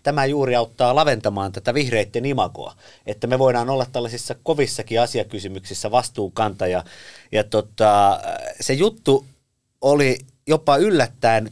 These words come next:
tiesin kyllä, että se saa lukijoita, mutta se, että se sai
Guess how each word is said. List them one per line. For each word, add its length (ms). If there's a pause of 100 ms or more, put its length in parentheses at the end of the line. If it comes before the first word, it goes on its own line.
tiesin 300
kyllä, 260
että 160
se 120
saa 200
lukijoita, 680 (100)
mutta 280
se, 160
että 180
se 100
sai 380